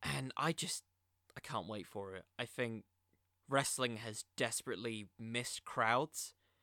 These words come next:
And whatever show is gonna have a first ever sort of full crowded show, there's gonna be some sort of big event happening. It doesn't matter what promotion we're looking at, W W E, N X T,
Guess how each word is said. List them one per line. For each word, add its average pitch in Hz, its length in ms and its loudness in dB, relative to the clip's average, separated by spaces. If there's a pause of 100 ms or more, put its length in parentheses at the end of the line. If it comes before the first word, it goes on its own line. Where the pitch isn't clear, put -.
(420)
And 139 320 10 (680)
whatever 185 560 12
show 190 600 8
is 165 140 -2
gonna 160 220 6
have 143 520 8
a 127 100 2
first 143 520 4
ever 131 300 2
sort 135 220 0
of - 60 -18
full 156 320 6
crowded 139 480 8
show, 143 420 8 (1040)
there's 165 160 10
gonna 180 260 12
be 135 120 2
some 131 280 4
sort 113 220 4
of 107 140 -8
big 123 240 4
event 107 400 4
happening. 98 580 0 (200)
It - 120 2
doesn't 175 260 12
matter 147 220 12
what 139 280 8
promotion 127 460 2
we're 113 100 2
looking 113 300 0
at, 101 120 -6
W 120 240 2
W 120 320 2
E, 117 280 4 (100)
N 120 140 4
X - 240 0
T, 110 400 -2